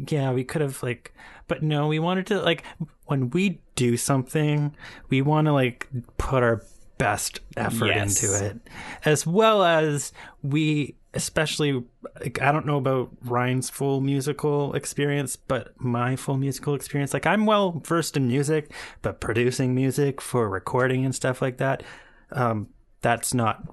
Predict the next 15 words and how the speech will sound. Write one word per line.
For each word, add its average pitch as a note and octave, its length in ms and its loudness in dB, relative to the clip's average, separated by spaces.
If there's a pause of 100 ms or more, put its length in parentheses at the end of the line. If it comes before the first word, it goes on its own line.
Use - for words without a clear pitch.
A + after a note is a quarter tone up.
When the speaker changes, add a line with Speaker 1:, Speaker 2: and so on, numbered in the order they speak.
Speaker 1:
really A2+ 300 0
in A2+ 140 0
my, G#2+ 360 -2 (180)
Speaker 2:
Yeah. G2 540 -4
Speaker 1:
uh, G#2 280 0 (420)
toolbox A#2+ 560 2
Speaker 2:
That's D3 300 2
Speaker 1:
yet. - 80 -16
Speaker 2:
basically C#3+ 720 4
me. E2 400 -2
Like, G2+ 460 0 (120)
I G#3 560 6 (420)
played C#3 340 4
Speaker 1:
<laughs> - 80 -12
Speaker 2:
piano. G3 500 6